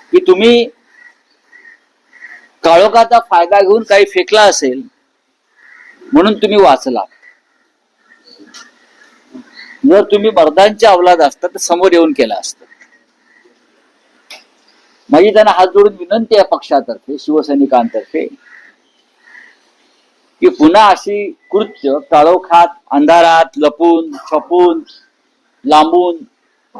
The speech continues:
फेकाफेकीचे प्रयत्न करू नका. तुमच्या घरामध्ये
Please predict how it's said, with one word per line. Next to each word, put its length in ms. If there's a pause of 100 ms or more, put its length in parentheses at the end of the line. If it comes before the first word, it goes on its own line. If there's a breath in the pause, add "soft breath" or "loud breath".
(580)
फेकाफेकीचे 720
प्रयत्न 380 (100)
करू 180
नका. 380 (1500)
तुमच्या 300
घरामध्ये 720